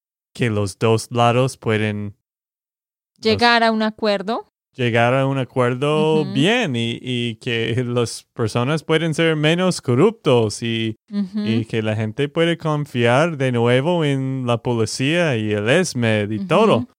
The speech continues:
Speaker 2: Ujú.
Speaker 1: Pero
Speaker 2: Ujú.
Speaker 1: sí, yo <laughs> creo que de todo de covid y todo que ha
Speaker 2: Ujú.
Speaker 1: pasado en esta pandemia en todo el mundo ha cambiado mucho de la gente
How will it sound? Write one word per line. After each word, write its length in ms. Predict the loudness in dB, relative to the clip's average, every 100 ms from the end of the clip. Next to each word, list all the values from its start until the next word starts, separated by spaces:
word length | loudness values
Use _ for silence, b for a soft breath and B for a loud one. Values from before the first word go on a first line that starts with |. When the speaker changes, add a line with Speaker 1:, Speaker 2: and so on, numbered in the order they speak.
| _ _
Speaker 2:
Ujú. 420 | -12 -8 -8 -8 -10 _
Speaker 1:
Pero 720 | -2 2 2 2 2 0 -2
Speaker 2:
Ujú. 60 | -4
Speaker 1:
sí, 240 | -6 -4
yo 120 | -2 -4
<laughs> 340 | 0 2 2
creo 20 |
que 320 | 0 0 0
de 140 | 0 -4
todo 340 | 0 2 2
de 180 | 2 -2
covid 560 | 2 2 4 2 0 0
y 340 | 0 0 -2
todo 440 | -4 -2 0 0 -4 _ -12 -6 -2
que 100 | 2
ha 80 | 2
Speaker 2:
Ujú. 80 | 2
Speaker 1:
pasado 520 | 0 2 0 2 0
en 80 | 0
esta 260 | 0 -2
pandemia 560 | -4 -2 0 0 0 0
en 120 | 0
todo 200 | 0 2 2
el 40 |
mundo 400 | 0 0 0 2
ha 280 | 2 2 -2
cambiado 560 | -4 -2 0 0 0
mucho 420 | -2 -2 -2 -2 0
de 140 | 0
la 140 | 2 2
gente 560 | 0 0 0 -2 -2